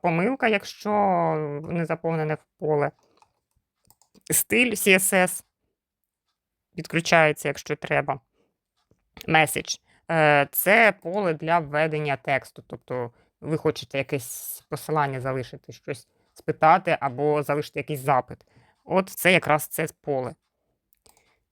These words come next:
Як додати нове поле? Наприклад, е, ну, тут у нас ще є номер телефону, так само редагується. Просте, лаконічне, зрозуміле, я б сказала.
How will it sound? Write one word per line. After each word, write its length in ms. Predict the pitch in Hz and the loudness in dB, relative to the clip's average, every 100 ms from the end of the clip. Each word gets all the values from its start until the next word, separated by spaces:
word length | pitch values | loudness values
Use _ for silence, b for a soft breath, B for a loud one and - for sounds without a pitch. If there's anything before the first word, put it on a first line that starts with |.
| _ _ - | _ _ 2
Як 220 | 185 254 | 4 4
додати 460 | 247 233 190 165 156 | 4 8 8 6 0
нове 260 | 156 143 | 0 -2
поле? 300 | - 147 139 | -4 -6 -4
Наприклад, 520 | 160 185 311 180 - 156 | -4 -4 -2 -2 -2 0
е, 320 | 147 147 135 | 2 2 0
ну, 160 | 185 165 | -2 -4
тут 180 | 147 147 | -6 -6
у 20 | |
нас 180 | 143 - | -6 -6
ще 180 | - 143 | -8 -6
є 200 | 135 135 | -4 -4
номер 220 | 139 135 | -4 -4
телефону, 680 | - 156 160 - 339 320 311 _ _ _ | -2 -2 -2 0 0 0 -6 _ _ _
так 160 | - 196 | -4 0
само 260 | 214 202 | 2 4
редагується. 720 | 175 170 165 160 151 - 160 160 _ _ _ _ _ _ _ _ _ _ _ _ _ _ _ - | 4 2 2 0 -2 -4 -14 -14 _ _ _ _ _ _ _ _ _ _ _ _ _ _ _ -4
Просте, 420 | 226 240 - 330 | -2 0 4 4
лаконічне, 800 | 254 - 220 240 277 - 202 160 | 4 0 0 0 -2 -4 -2 0
зрозуміле, 580 | 160 185 180 175 147 135 | 0 -2 0 0 -2 -2
я 100 | 139 | -6
б 80 | - | -6
сказала. 400 | 147 135 123 | -8 -2 -2